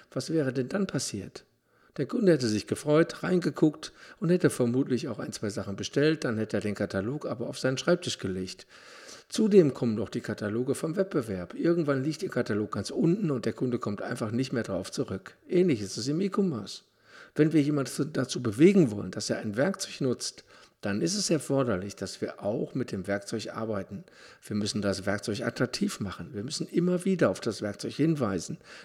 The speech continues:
den Kunden vor Augen führen, dass da etwas existiert, was sie für ihn aufgebaut haben. Wir müssen den Nutzen, den dieses Werkzeug für ihn bereithält, darstellen.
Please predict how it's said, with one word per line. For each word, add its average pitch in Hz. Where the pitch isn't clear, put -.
den 143
Kunden 160
vor 135
Augen 175
führen, 101
dass 110
da 113
etwas 123
existiert, 175
was 117
sie 120
für -
ihn 208
aufgebaut 143
haben. 82
Wir 120
müssen 143
den 131
Nutzen, 170
den 131
dieses 113
Werkzeug 95
für -
ihn 110
bereithält, 92
darstellen. -